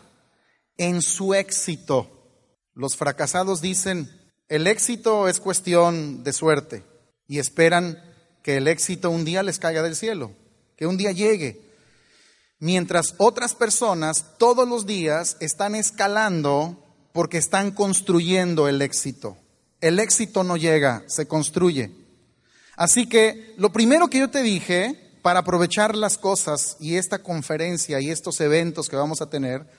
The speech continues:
lo primero que te dije que fue llegar a ¿cómo? A tiempo.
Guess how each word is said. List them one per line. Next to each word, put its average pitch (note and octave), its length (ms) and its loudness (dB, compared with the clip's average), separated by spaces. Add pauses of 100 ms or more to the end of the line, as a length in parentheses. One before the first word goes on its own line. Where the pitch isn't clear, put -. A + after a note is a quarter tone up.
(140)
lo D3+ 120 -4
primero F3 260 0
que G3 120 -4
te E3 100 -4
dije E3+ 240 -4
que D#3 120 -6
fue B2 280 -2 (1120)
llegar D#3 480 2
a - 160 -10
¿cómo? G3 340 0 (720)
A C3+ 120 -10
tiempo. D#3+ 500 0